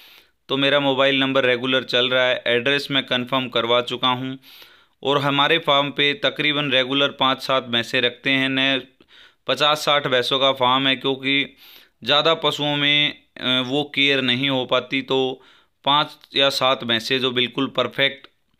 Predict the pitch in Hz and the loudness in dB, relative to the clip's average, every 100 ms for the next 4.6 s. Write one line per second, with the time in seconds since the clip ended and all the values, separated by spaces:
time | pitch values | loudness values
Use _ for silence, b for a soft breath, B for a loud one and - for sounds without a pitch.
0 | b b b _ - - 139 139 - 156 | b b b _ -16 -2 -2 0 -2 -2
1 | 120 117 - 127 123 120 139 127 135 123 | 0 -2 -2 -2 -2 -2 -2 -2 -2 -6
2 | 135 131 127 135 139 139 127 127 131 127 | -4 -4 0 0 0 0 0 0 -2 -2
3 | 127 123 131 - 131 131 131 127 117 117 | 0 2 0 0 -4 -4 -2 2 2 2
4 | 120 120 120 120 131 | 2 2 0 0 -4